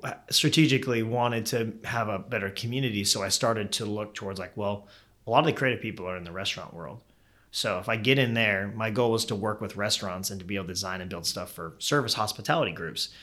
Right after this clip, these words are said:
So I was like, "I just need to work at a restaurant and get a feel for what people want."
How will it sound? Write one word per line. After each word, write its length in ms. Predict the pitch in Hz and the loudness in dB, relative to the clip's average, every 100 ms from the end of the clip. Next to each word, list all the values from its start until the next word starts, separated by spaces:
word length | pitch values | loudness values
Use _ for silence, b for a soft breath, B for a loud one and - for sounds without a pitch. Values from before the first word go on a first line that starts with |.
| B B | B B
So 120 | - | -6
I 40 | |
was 60 | 104 | -4
like, 60 | 107 | 4
"I 100 | 135 | 4
just 100 | 160 | 4
need 60 | |
to 60 | 107 | 0
work 200 | 95 98 | -2 -4
at 40 | |
a 40 | 78 | -4
restaurant 480 | 101 - 92 90 - | -2 -2 -4 -8 -8
and 100 | 104 | -8
get 100 | 95 | -6
a 40 | 85 | -6
feel 200 | - 101 | -6 -4
for 120 | 101 | -4
what 120 | 85 | -8
people 220 | - - | -10 -18
want." 320 | 95 87 80 | -14 -10 -10